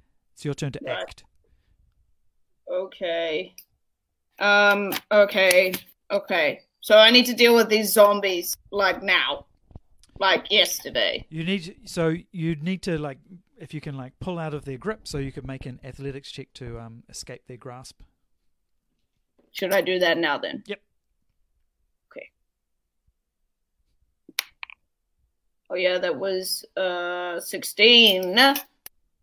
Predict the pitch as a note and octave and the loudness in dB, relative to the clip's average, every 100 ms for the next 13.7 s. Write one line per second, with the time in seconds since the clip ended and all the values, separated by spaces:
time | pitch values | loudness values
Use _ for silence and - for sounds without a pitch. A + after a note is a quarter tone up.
0 | _ _ _ _ _ _ _ _ _ _ | _ _ _ _ _ _ _ _ _ _
1 | _ _ _ _ _ _ _ _ _ - | _ _ _ _ _ _ _ _ _ -20
2 | _ _ F#3+ F3+ D#3+ E3 C#3+ D3 - - | _ _ -6 -6 -8 -12 -10 -14 -12 -14
3 | - F3+ - E3 D3 C3+ C3+ - _ _ | -8 -8 -6 -6 -4 -6 -8 -14 _ _
4 | - C3+ B2+ C3 - C3+ B2 A#2+ B2 D3 | -20 -16 -14 -16 -16 -16 -14 -16 -16 -14
5 | B2+ A#2 - D3+ D#3 D3 C#3 B2+ A#2 B2 | -12 -14 -12 -8 -8 -8 -10 -10 -10 -12
6 | A#2 B2 - _ _ _ _ - B2+ - | -14 -20 -20 _ _ _ _ -20 -20 -18
7 | B2+ B2 D3 E3 B2+ A2+ - C#3+ C3 B2+ | -16 -4 0 0 -2 -14 -14 -12 -10 -12
8 | A#2 B2 A#2 A2 A#2 _ A#2+ A#2 - - | -12 -12 -12 -14 -18 _ -16 -16 -20 -20
9 | - _ _ - - _ _ _ G#3+ G3 | -20 _ _ -20 -20 _ _ _ 2 2
10 | - - _ _ _ _ _ _ _ _ | 0 -8 _ _ _ _ _ _ _ _
11 | _ _ - C#3 C3 G3+ G3 G3 G3 G3 | _ _ -12 -8 0 4 4 4 0 -4
12 | - _ _ _ - - - A3+ A#3+ A3 | -14 _ _ _ -20 -6 2 4 4 2
13 | - _ - G#3 G3 F3+ - | -2 _ -2 2 4 2 -4